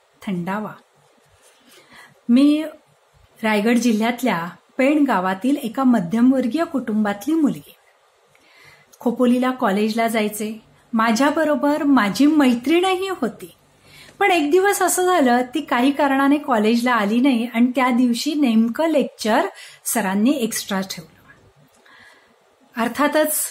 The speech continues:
कॉलेज सुटायला वेळ झाला. बरं, आत्ता जशा पटापटा बसेस, रिक्षा, काही ना काहीतरी वाहनाची सोय होते, त्याप्रमाणे तेव्हा नव्हती.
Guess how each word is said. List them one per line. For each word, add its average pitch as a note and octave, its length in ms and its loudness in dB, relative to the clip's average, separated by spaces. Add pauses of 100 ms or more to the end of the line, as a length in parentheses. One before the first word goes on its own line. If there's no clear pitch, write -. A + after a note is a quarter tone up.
(220)
कॉलेज G#3 400 0
सुटायला A3+ 380 -2
वेळ A#3 240 0
झाला. A3+ 360 -2 (760)
बरं, D4 180 2
आत्ता C4+ 520 -2
जशा C4+ 460 0
पटापटा B3+ 640 -2
बसेस, A#3 760 0
रिक्षा, A#3 420 -2
काही C#4+ 360 -2
ना A4+ 160 -2
काहीतरी F4 440 0
वाहनाची C4 580 0
सोय A3 400 0
होते, G#3 580 -2 (420)
त्याप्रमाणे A#3+ 720 0
तेव्हा G#3 440 -2
नव्हती. G#3 460 -2